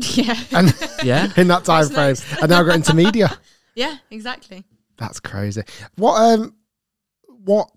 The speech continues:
Speaker 2: now? Part of, like, your obviously job role and media and everything else that you're doing. What do you envision? Um, I'm not trying to, trying to work out what the actual question is here. It's almost like,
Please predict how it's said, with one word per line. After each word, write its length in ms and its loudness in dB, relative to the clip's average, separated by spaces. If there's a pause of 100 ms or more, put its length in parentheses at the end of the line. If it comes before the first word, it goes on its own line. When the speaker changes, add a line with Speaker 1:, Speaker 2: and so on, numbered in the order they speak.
(120)
Speaker 2:
now? 320 -4
Part 340 -2
of, 100 -6
like, 200 -4
your 160 -2
obviously 320 -6
job 280 -8
role 360 -8
and 80 -16
media 360 -10
and 80 -12
everything 240 -14
else 100 -12
that 80 -14
you're 60 -14
doing. 440 -8
What 260 0
do 100 -8
you 580 -2 (720)
envision? 800 -4 (760)
Um, 520 -8 (440)
I'm 100 -20
not 140 -18
trying 220 -14
to, 80 -20 (260)
trying 160 -16
to 40 -12
work 280 -12
out 180 -12
what 140 -12 (120)
the 200 -14
actual 260 -14
question 400 -14
is 140 -14
here. 180 -14
It's 140 -12
almost 280 -4
like, 260 -4